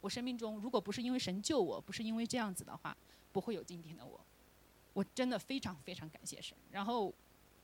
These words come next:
我，我生命中也有些 challenge，但是总的来说神是非常的爱我，我是非常被眷顾的。我，我的两个小孩也，也很乖。然后虽然说就是有一段时间我很焦虑，因为我们家只有一个 income，我就有，有，有点焦虑。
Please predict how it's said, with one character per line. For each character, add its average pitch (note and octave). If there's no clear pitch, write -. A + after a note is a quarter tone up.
我， A3+
我 G#3+
生 D#4
命 D4
中 B3
也 A#3
有 G3+
些 F#3+
challenge， G3+
但 A3+
是 A3+
总 F#3+
的 B3
来 F#3+
说 G3
神 F#3
是 A3+
非 A#3
常 -
的 F3
爱 G3+
我， E3
我 F#3+
是 F3+
非 B3
常 G3
被 G3+
眷 G3+
顾 F3+
的。 -
我， A#3+
我 G#3+
的 A#3
两 G3+
个 A#3+
小 G3+
孩 F#3
也， F#3+
也 G#3
很 G#3+
乖。 F#3+
然 G3+
后 A3+
虽 C#4
然 C4+
说 C4+
就 C#4+
是 C4+
有 G3
一 G#3+
段 C4
时 A#3
间 A3+
我 A3+
很 A3
焦 G3+
虑， G#3+
因 G3+
为 A3
我 F#3
们 E3+
家 G3+
只 G3+
有 F#3
一 E3+
个 G3+
income， F#3+
我 E3+
就 E3+
有， E3+
有， F#3+
有 G3
点 D#3+
焦 F3+
虑。 F#3+